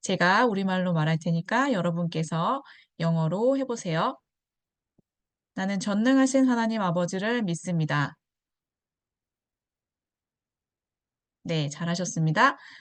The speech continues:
"I believe in God, the Father Almighty." "I believe in God,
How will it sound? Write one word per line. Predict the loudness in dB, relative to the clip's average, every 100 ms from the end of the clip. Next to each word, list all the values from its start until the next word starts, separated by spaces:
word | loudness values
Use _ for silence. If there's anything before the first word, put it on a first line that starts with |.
| _ 0
"I | 0 0
believe | 0 2 2 4
in | 2
God, | 4 4 4 2 -4 -20 -6
the | -6
Father | 0 6 6 6 4 2 2
Almighty." | -2 0 0 0 -2 -2 -6 -12 _ _ _ _ _ _
"I | -4 -4
believe | -2 -2 0 0 2
in | 0
God, | 2 2 2 -2